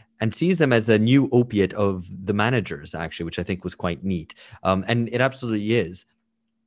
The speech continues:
Uh, it's a way of solving the problems of the market with more market, i e, um, giving these cash transfers to allow people out into the market to,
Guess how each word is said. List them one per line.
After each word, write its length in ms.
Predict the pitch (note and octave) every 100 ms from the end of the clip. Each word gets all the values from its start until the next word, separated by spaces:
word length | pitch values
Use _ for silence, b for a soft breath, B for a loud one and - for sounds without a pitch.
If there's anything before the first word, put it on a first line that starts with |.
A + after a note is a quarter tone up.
| -
Uh, 160 | G#2+ G2
it's 140 | G#2 G#2+
a 60 |
way 340 | G2+ A2+ A2+ A#2
of 480 | G#2+ G2 G2 F#2 - b b _
solving 420 | - B2 B2+ C3+ A2
the 60 |
problems 280 | F#2+ G#2+ G#2
of 80 | G2+
the 60 | F#2+
market 480 | F#2 F#2 G2 F2+
with 220 | G2+ F#2+ G2+
more 240 | G#2+ A2
market, 420 | G2+ G2 F2 D#2+ -
i 160 | G2+
e, 320 | G2+ F#2+ F2+ F2 b b
um, 360 | - E2+ E2+ F2+ - B2
giving 260 | B2 C#3
these 160 | A2+ -
cash 260 | A#2 G#2+
transfers 460 | - G2 F2+ F#2+ F2
to 100 | G2+
allow 280 | F#2 F#2+ F#2+
people 360 | G2+ F#2 F2+ -
out 160 | G#2 F#2+
into 160 | F#2
the 80 | F2+
market 480 | F2 E2+ - F2 -
to, 380 | - F2 E2+